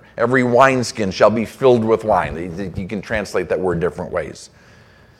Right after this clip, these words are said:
"Every bottle shall be filled with wine." Whether it means God will always provide us with wine or we will be provided wine through, through one way or another, Israel is saying, Judah is saying,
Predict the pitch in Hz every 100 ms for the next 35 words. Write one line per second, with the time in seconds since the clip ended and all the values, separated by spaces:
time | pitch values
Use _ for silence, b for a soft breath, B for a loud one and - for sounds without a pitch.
0 | b 156 180 170 160 156 - 151 135 -
1 | 156 143 139 120 120 110 87 64 - _
2 | _ _ b b b b b b - -
3 | 143 143 143 147 147 147 147 131 - B
4 | B 113 - - 123 110 139 160 156 151
5 | 147 113 147 156 151 147 123 - 139 120
6 | 131 139 143 127 117 - 117 113 113 110
7 | 113 120 113 120 117 110 110 B B B
8 | 117 117 151 175 156 151 123 139 190 -
9 | 151 127 120 117 117 117 113 113 113 120
10 | 117 123 120 113 131 113 120 123 123 117
11 | 113 107 110 101 98 101 123 127 - _
12 | _ _ _ b b b b b _ -
13 | - - _ - 160 170 160 160 143 131
14 | - 147 127 113 143 143 120 123 - 135
15 | 127 123